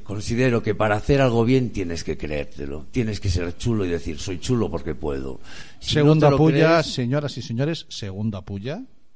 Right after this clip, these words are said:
Speaker 2: Permítame que le llame
Speaker 1: sí,
Speaker 2: puya,
Speaker 1: sí,
Speaker 2: ¿vale?
Speaker 1: sí, no,
Speaker 2: No-,
Speaker 1: perfectamente.
Speaker 2: notitas ahí, eh,
Speaker 1: Sí, sí.
Speaker 2: efectivamente, eh, no quiere decir que puedas hacer lo que,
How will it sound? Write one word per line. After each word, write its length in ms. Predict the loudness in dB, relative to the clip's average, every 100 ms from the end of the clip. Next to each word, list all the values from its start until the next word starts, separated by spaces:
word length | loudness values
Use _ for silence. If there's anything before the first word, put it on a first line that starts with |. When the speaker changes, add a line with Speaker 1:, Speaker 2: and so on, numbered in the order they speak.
| -20 -14
Speaker 2:
Permítame 420 | -10 -4 0 2
que 80 | 4
le 100 | 2
llame 200 | 4 2
Speaker 1:
sí, 100 | 0
Speaker 2:
puya, 220 | -2 -4 -2
Speaker 1:
sí, 60 |
Speaker 2:
¿vale? 220 | -2 0 2
Speaker 1:
sí, 60 |
no, 60 | 0
Speaker 2:
No-, 40 |
Speaker 1:
perfectamente. 440 | -2 -6 -4 -2 2
Speaker 2:
notitas 380 | 2 4 0 2
ahí, 340 | 2 0 -2 -10 -20 -6
eh, 60 | 0
Speaker 1:
Sí, 40 | 0
sí. 40 |
Speaker 2:
efectivamente, 840 | 0 0 0 0 -2 -2 -2 -2 -2
eh, 840 | 0 2 2 2 0 0 -2 -6 -8 -14 -16 -2
no 160 | 0
quiere 160 | 4 2
decir 320 | 2 2 0
que 240 | 0 0 -2 -8 -4
puedas 260 | -2 0
hacer 220 | -2 -2 -2
lo 200 | -4
que, 100 | -4